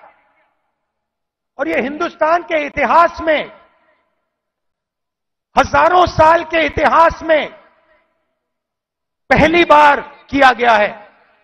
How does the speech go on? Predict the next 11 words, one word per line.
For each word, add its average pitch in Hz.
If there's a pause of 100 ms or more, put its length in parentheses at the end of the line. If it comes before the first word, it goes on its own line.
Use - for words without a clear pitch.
(540)
पहली 339
बार, 285 (1700)
पहली 339
बार 330 (100)
एक 339
हिंदुस्तानी 302
को 330 (3250)
एक 330
वोट 294
दिया 262
गया, 190